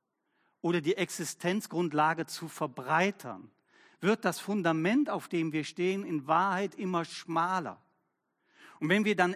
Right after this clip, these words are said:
älter werden, merken wir, wie die Kräfte schwinden und wie wir diese Plattform nicht mehr erweitern können. Und plötzlich kriegen wir es mit der Angst zu tun.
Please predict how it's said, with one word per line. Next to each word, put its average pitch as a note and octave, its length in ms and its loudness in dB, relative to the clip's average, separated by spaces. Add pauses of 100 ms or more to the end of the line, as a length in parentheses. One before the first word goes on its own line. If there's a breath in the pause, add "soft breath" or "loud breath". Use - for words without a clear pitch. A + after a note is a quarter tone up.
älter A#3+ 460 2
werden, E3 360 2
merken G#3 400 4
wir, F3 160 2
wie E3+ 80 -2
die E3 140 -4
Kräfte - 480 -2
schwinden A3+ 600 0
und D#3+ 200 -2
wie G3+ 140 -4
wir G3 120 0
diese F#3 240 -2
Plattform F#3 500 -2
nicht B3 240 -4
mehr B3+ 120 0
erweitern D#3+ 580 0
können. C#3 280 -4 (260 loud breath)
Und - 120 -6
plötzlich F#3 340 -4
kriegen A3 280 -6
wir G#3 80 -2
es - 80 -8
mit F#3+ 180 -6
der - 160 -2
Angst B3 300 -4
zu G3+ 100 -8
tun. G#2 360 -14